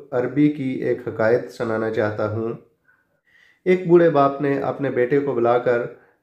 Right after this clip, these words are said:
एक पुरानी हस्ता हाल घड़ी दी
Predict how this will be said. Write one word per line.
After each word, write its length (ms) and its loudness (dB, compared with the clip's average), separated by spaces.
एक 240 -4
पुरानी 360 2
हस्ता 300 0
हाल 260 0
घड़ी 280 0
दी 200 0